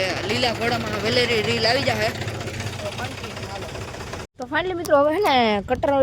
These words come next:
જેવું ટ્રેક્ટર ચાલુ હે ને આપણે જાવું હે ભેહું ચારવા. તો અડધી ભેહું છૂટી ગઈ હે. બાકી આજે આપણે આમ લઈ જવાનું હે ત્રળી આ સાઈડ અને બાકી અંબે તૈયાર થઈ ગયા હે. આની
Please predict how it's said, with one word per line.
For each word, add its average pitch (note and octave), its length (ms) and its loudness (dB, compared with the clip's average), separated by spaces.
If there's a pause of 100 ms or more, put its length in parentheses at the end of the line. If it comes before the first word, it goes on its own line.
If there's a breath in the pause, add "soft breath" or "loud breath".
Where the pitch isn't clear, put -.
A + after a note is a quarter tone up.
જેવું C4 160 8
ટ્રેક્ટર B3+ 300 0
ચાલુ C#4 260 6
હે C#4 80 2
ને B3+ 80 4
આપણે B3 260 2
જાવું B3+ 260 4
હે A#3 120 0
ભેહું A#3+ 260 -2
ચારવા. C4+ 260 4 (100)
તો G3+ 60 2 (580)
અડધી A3 200 -2
ભેહું B3+ 240 -2
છૂટી C#4 240 -10
ગઈ D4 160 -4
હે. D4+ 100 -8 (460)
બાકી A#3+ 320 -6
આજે C#4+ 220 -4
આપણે C#4+ 200 0
આમ C#4 200 2
લઈ C4+ 120 6
જવાનું C#4 260 6
હે A#3 120 0
ત્રળી A#3+ 400 6
આ - 20 2 (100)
સાઈડ A3+ 220 2 (380 soft breath)
અને G3+ 180 0 (460)
બાકી A#3 240 2
અંબે A#3 240 2
તૈયાર A#3+ 240 4
થઈ C4+ 100 -2
ગયા B3+ 140 -2
હે. A3+ 80 -2
આની A3 200 0